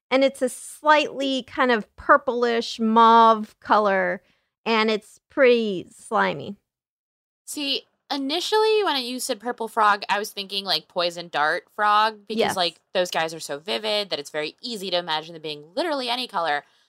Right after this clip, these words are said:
Speaker 2: But I like whatever this little dude is. I think I've liked every frog or toad I've ever seen, minus the one that's made of nightmares. Um, I have trypophobia, so whatever the one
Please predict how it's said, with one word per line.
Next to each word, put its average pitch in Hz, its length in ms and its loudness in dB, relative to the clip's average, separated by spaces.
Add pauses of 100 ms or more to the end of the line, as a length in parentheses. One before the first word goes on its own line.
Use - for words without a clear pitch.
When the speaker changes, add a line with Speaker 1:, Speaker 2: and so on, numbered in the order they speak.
(300)
Speaker 2:
But 202 360 0 (100)
I 302 200 2
like 294 440 -2 (440)
whatever 202 520 -4
this 185 280 -10
little 180 220 -2
dude 156 340 -8 (200)
is. 180 260 -16
I 226 140 0
think 320 260 -6
I've 240 160 -4
liked 214 240 -4
every 190 240 -8
frog 165 520 0 (240)
or 175 100 -2
toad 170 340 -6
I've 156 140 -4
ever 156 220 -6
seen, 151 420 -8 (420)
minus 320 680 -2 (300)
the 226 120 2
one 214 240 0
that's 180 180 -8
made 190 140 -6
of 165 100 -6
nightmares. 196 640 -6 (220)
Um, 170 480 -2 (880)
I 196 80 4
have 208 120 2
trypophobia, 202 760 -2
so 196 160 -2
whatever 175 280 -2
the 180 120 -2
one 175 380 -2